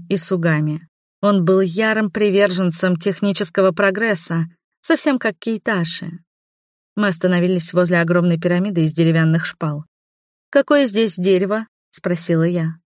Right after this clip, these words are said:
«Исключительно хвойное. Кедр или лиственница. Оно гниет медленнее, к тому же естественные смолы». «Берегись!» Он вдруг схватил меня за талию в нарушении всех приличий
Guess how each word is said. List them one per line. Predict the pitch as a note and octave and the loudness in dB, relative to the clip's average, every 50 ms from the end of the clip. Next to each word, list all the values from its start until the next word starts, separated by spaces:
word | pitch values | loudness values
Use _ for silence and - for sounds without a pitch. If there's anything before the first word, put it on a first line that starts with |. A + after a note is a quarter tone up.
| _ _ _ _ _ _ _ _ _ _ | _ _ _ _ _ _ _ _ _ _
«Исключительно | G3 G3 F3 E3+ - G3 F#3+ F#3 F3 E3 - G3 F#3+ E3 E3+ D#3+ D#3+ D#3+ D#3+ | 0 0 0 0 2 4 4 4 4 2 0 -2 0 0 0 0 2 0 0
хвойное. | D#3+ - - E3+ F3 F#3 E3+ D#3+ D3+ D#3 D3+ D3+ D#3 D#3 - _ _ _ _ _ | -2 -2 0 2 4 4 4 4 2 0 -2 -4 -8 -10 -12 _ _ _ _ _
Кедр | - - G#3+ A3 A3+ A3 G3+ F#3 F3 | 0 2 4 4 4 4 4 4 4
или | E3+ E3+ E3 | 4 4 4
лиственница. | E3 E3+ E3+ F#3 F#3 - - F3+ F3+ F3 E3+ E3 E3+ - D#3 D#3+ D#3+ D#3+ _ _ _ _ _ _ _ _ | 4 4 4 2 2 0 -2 -2 0 0 -2 -2 -4 -4 -4 -4 -6 -8 _ _ _ _ _ _ _ _
Оно | - A3 A#3+ A#3+ B3 A#3+ | 0 2 2 4 2 2
гниет | A3 G3+ A3+ A3 A3 A#3+ A#3 - - | 2 0 0 2 2 2 2 2 0
медленнее, | F3+ F3+ F3+ F3 D#3+ E3+ E3 E3 E3 E3+ E3+ E3 | 0 2 2 2 2 2 0 0 0 0 -2 -4
к | E3 - | -8 -4
тому | - - F#3 F#3+ F#3 F#3+ A3 A#3+ | 0 2 2 4 4 2 2 2
же | A3 G3+ | 2 2
естественные | F#3+ F#3 F3 F3 - - F#3 - E3+ - F#3 F#3+ F#3 F#3 F3+ F3+ | 2 4 2 0 0 2 2 2 2 2 0 0 2 2 2 2
смолы». | E3+ - - F3+ F3 E3 D#3+ D#3 D3+ D3 D#3+ D#3+ D#3+ - _ _ _ _ _ _ _ _ _ _ _ _ _ _ _ _ | 0 0 0 2 2 2 2 2 0 -2 -4 -8 -14 -16 _ _ _ _ _ _ _ _ _ _ _ _ _ _ _ _
«Берегись!» | - F#3+ B3 C#4+ D#4+ C#4 D#4+ B3+ G3 F3 - - - _ _ _ _ _ _ _ - | 2 4 4 4 4 4 4 4 4 2 0 -4 -12 _ _ _ _ _ _ _ -4
Он | B3 A#3+ G#3+ | -2 -2 -2
вдруг | F3+ F#3 F#3 G#3+ A3+ - - | -2 -4 -6 -6 -6 -8 -8
схватил | - - C#4 C#4 - A3+ G#3 | -4 -4 -2 -2 -2 -2 -2
меня | F#3+ F3+ F3+ F#3+ G3 | 0 0 0 0 0
за | F#3 F#3+ F3 | -2 -2 -2
талию | - A3 A3+ A3+ G3 F3 | -2 -6 -4 -2 -2 -2
в | E3 D3+ | 0 0
нарушении | E3+ F#3 F3+ G3 F#3 - - G#3 G3 F#3+ F#3+ | 0 0 2 0 -2 -2 -2 0 0 0 0
всех | E3+ - - G3+ F#3 - | 0 0 -2 -2 -2 -2
приличий | - G#3+ A#3 A#3+ A3+ G#3 F3 - - - F3 E3 E3 | -2 -2 0 0 0 0 -2 -2 -4 -4 -4 -4 -4